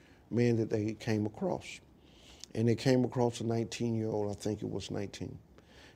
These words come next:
And they befriended him, got him somehow, tricked him in the car, and they hung him and cut his genitals off. And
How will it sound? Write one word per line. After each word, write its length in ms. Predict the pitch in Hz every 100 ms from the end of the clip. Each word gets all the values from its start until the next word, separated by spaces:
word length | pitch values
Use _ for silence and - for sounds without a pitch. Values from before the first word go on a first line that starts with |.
| -
And 160 | 107
they 80 | 117
befriended 500 | 113 110 - 120 113
him, 280 | 117 120 117
got 260 | 104 113 113
him 220 | 117 110
somehow, 540 | - 110 117 110 110 -
tricked 260 | - 110 -
him 120 | 120
in 80 | 113
the 60 |
car, 340 | 104 113 113 104
and 180 | 113 98 - -
they 120 | 120
hung 320 | 113 123 123 123
him 260 | 127 127
and 160 | 120 110
cut 180 | - 113
his 140 | 110
genitals 560 | 104 120 113 - 107 98
off. 400 | 87 - - - - - - - - - - -
And 720 | 123 120 117 120 123 -